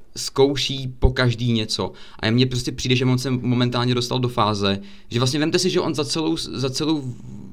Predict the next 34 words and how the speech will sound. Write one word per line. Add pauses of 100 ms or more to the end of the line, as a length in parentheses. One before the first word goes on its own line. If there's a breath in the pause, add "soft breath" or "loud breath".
(280)
eh, (480)
vyřazovací
fázi
Ligy
mistrů
letos, (460 loud breath)
on
hrál (240)
každý
zápas
se
stejným
týmem,
se
stejným, (240 loud breath)
on
nezměnil
prakticky
žádnýho
hráče
v
základu. (420 loud breath)
Jo,
k-, (300)
vš-,
vždycky,
vždycky
hrál
prostě
Bernardo
křídlo,
Kevin,
Gündogan
u-,